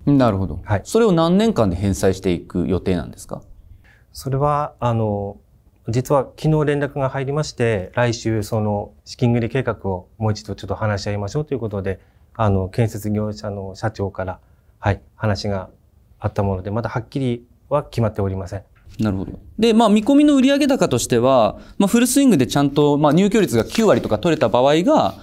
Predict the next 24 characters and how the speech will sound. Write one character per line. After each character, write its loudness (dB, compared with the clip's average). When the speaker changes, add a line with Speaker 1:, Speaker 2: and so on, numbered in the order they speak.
Speaker 1:
月 2
商 4
が 4
ど 4
れ 4
ぐ 0
ら 2
い 2
な 2
ん -4
で -10
す -12
か？ -4
Speaker 2:
九 6
割 4
で 0
す -8
と、 0
え -2
ー、 -12
月 -2
商 -2
が、 -4
え -4